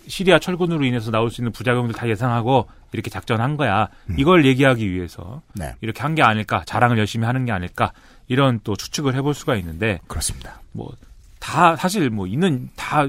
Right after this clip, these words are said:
Speaker 1: 복합적으로 작용했겠죠.
Speaker 2: 음.
Speaker 1: 하지만 뭐 하나씩 뜯어가지고 그러면 생각을 해보자고요.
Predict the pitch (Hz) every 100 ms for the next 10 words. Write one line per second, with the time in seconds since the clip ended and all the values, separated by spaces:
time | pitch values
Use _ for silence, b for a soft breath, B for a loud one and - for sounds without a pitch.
0 | 131 - 180 175 220 151 123 143 180 226
1 | - 98 95 87 139 87 - - - 160
2 | 156 104 92 180 170 123 220 220 175 123
3 | 107 98 92 107 98 175 175 123 160 135
4 | 87 92